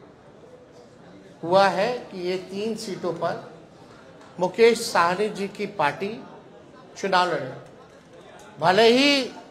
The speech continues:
अलग पार्टी हो, लेकिन हम सब लोग मिलकर के साथ चुनाव लड़ रहे हैं। यानी चाहे इनके सिंबल पे जो कैंडिडेट हो, हमारी वो लड़ाई है, चाहे लालटेन पे कोई लड़ रहा हो, ये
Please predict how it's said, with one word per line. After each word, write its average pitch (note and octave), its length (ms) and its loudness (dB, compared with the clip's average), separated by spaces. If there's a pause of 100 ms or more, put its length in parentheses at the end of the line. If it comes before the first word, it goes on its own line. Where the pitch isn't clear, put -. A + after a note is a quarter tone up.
(420)
अलग A#3+ 420 6
पार्टी B3 380 6
हो, B3 300 8
लेकिन A#3 360 2
हम G#3 260 2
सब A3+ 280 4
लोग A#3 220 4
मिलकर G#3+ 440 2
के A3+ 200 0
साथ G3 300 2
चुनाव F3 360 -2
लड़ D#3 160 0
रहे C3+ 180 -8
हैं। B2+ 240 -16 (1040)
यानी F#3 580 2 (1300)
चाहे G#3+ 340 6 (440)
इनके G3+ 340 0
सिंबल A3+ 360 2
पे A#3 160 2
जो A3 160 2
कैंडिडेट G#3+ 600 0
हो, A3+ 100 2 (100)
हमारी E3+ 1120 -4
वो G#3+ 160 4
लड़ाई A3 380 6
है, G#3+ 160 0 (520)
चाहे G3+ 160 6
लालटेन G3 520 6
पे A3+ 140 2
कोई A#3 180 2
लड़ A3 180 4
रहा A3 140 4
हो, A3 140 4
ये A3 180 4